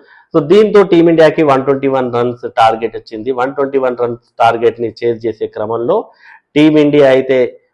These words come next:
ఓపెనర్ యశస్వి జైస్వాల్ వికెట్ ను తొందరగానే కోల్పోయింది. ఆ తర్వాత కేఎల్ రాహుల్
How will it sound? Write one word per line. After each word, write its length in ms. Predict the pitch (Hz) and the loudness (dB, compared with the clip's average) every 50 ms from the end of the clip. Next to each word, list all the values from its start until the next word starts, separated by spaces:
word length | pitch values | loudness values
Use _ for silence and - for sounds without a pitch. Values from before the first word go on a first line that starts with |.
| _ _ _ - | _ _ _ -2
ఓపెనర్ 440 | 113 127 127 127 135 131 131 127 123 | 0 0 2 0 0 2 4 4 4
యశస్వి 640 | 120 113 107 107 113 110 110 - 143 143 151 147 | 4 4 4 2 0 -2 0 -2 -4 -2 -2 -4
జైస్వాల్ 440 | 135 127 123 123 120 - 139 135 127 | 0 0 -2 -2 0 -2 -2 -2 -2
వికెట్ 320 | 127 127 - 127 120 - 123 | -4 -4 -4 -6 -6 -6 -8
ను 60 | 117 | -10
తొందరగానే 560 | - 120 117 120 120 120 117 117 117 117 113 | -4 -2 -2 0 0 0 -2 -2 -4 -4 -6
కోల్పోయింది. 560 | 113 117 113 110 110 - 117 117 117 113 127 | -4 -4 -6 -6 -2 -2 -2 -2 -2 -2 -2
ఆ 80 | 123 110 | -2 -2
తర్వాత 320 | 107 - 110 113 110 - 107 - _ _ | -2 -4 -6 -8 -6 -6 -10 -12 _ _
కేఎల్ 300 | - 123 123 127 127 123 | -2 0 0 0 0 0
రాహుల్ 420 | 117 117 117 113 110 123 123 117 | 0 0 0 0 -2 -4 -8 -8